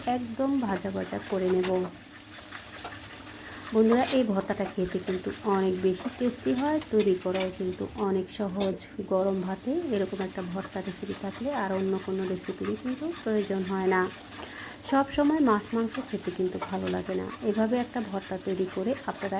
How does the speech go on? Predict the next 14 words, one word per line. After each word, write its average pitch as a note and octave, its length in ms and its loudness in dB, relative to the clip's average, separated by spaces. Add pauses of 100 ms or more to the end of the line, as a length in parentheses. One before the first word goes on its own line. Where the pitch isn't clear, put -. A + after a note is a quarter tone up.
(100)
এই G#3 180 2
ভর্তাটা F3+ 440 -4
সংরক্ষণ G#3+ 560 -2
করতে F3+ 240 -4
পারবেন F#3+ 340 -2 (220)
অনেক A3+ 260 2
দিন F#3 220 4
পর্যন্ত। F#3 480 0 (1040)
তো - 100 0
বন্ধুরা, C4 320 6 (1500)
কথা G#3+ 220 4
বলতে G3 260 2
বলতে F#3+ 340 0
আমার G3 260 2